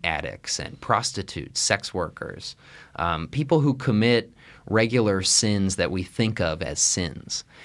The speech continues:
And then there are the white devils who do all that stuff too, but lie about it and pretend moral supremacy and act like they should have the right to rule over the rest of us and criticize our normal black sinning behavior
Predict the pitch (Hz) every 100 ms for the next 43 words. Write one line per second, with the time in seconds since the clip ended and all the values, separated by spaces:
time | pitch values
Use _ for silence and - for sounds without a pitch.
0 | - 110 131 196 175 151 135 135 95 113
1 | 123 127 95 82 - - - - - -
2 | - 117 123 113 113 208 226 214 - 185
3 | - - 165 85 98 - 110 98 98 104
4 | 120 92 82 - - - _ - 92 98
5 | 107 - 143 135 107 98 - 98 107 113
6 | 107 - 92 113 110 107 - 69 101 -
7 | - - 98 95 - 123 135 127 104 95
8 | 87 107 143 113 - 101 104 92 92 95
9 | 92 - 92 98 120 110 92 90 92 90
10 | 95 135 - 90 85 - - - - -
11 | - 95 - 127 139 117 92 90 104 101
12 | 95 104 110 104 95 95 - - - 101
13 | 107 107 - 113 104 92 90 101 110 127
14 | 82 -